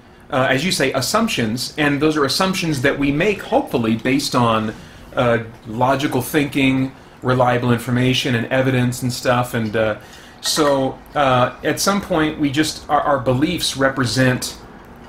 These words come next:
how we are persuaded by the evidence, you know? So, uh, yeah, I mean, I,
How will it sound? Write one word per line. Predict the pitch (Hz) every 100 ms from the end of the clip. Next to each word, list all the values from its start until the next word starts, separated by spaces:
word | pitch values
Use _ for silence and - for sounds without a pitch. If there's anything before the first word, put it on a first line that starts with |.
| -
how | - - 139 147
we | 143 131
are | 120
persuaded | - 123 - 139 135 117 98
by | 110 107
the | 104 104
evidence, | 107 92 80 - - - 113
you | 104
know? | 95 95 - - - - -
So, | - - 127 117 113 110 -
uh, | 127 120
yeah, | 127 165
I | 117
mean, | 123
I, | 120